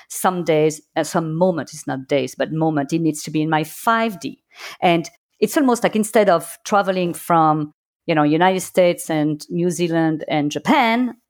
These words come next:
I'm doing five D, three D, four D, three D, four D, five D, three D, four D, five D. And because why do you go to Japan if you have a business? Oh, because I have my manufacturer that is in Japan. And then, oh, I have my, uh, other person that is, and I have a client that is there.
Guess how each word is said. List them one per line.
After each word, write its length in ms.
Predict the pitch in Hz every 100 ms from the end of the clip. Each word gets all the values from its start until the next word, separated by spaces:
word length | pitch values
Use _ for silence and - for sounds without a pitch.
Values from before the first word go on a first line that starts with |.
| -
I'm 180 | 185 185
doing 320 | 180 170 160
five 300 | - 165 156
D, 160 | 156
three 260 | 151 - 165
D, 180 | 147 147
four 280 | - 156 147
D, 200 | 139 135
three 320 | - 151 147
D, 160 | 143
four 280 | 143 - 147
D, 120 | 139
five 340 | 139 151 147 143
D, 160 | 135
three 220 | 143 - 147
D, 160 | 143
four 280 | 147 - 147
D, 100 | 135
five 320 | - 151 143
D. 220 | - - - - -
And 260 | 202 185 -
because 380 | 190 196 202 - - _ _
why 240 | 170 208 233
do 100 | 208
you 100 | 196
go 140 | 175
to 100 | 175
Japan 520 | 156 160 - 185 185
if 140 | 165 -
you 60 |
have 120 | 165
a 40 | 151
business? 340 | 156 165 156
Oh, 120 | 202
because 340 | 208 170 220 185
I 120 | 160
have 220 | 170 160
my 280 | 165 156 151 - _ _
manufacturer 600 | 160 151 156 151 - 220
that 140 | 262 151
is 160 | 156
in 100 | 143
Japan. 420 | 147 - 262 247 247 - -
And 140 | 185
then, 140 | 185 -
oh, 180 | 226
I 120 | 185 180
have 280 | 165 180 170
my, 320 | 160 160 156 - - -
uh, 180 | 160 -
other 160 | 170
person 380 | 165 196 180 185
that 120 | 151
is, 100 | 156
and 200 | 175 190
I 60 | 175
have 160 | 165 175
a 60 |
client 360 | - 196 185 175
that 140 | 156
is 160 | 151 -
there. 360 | 247 175 143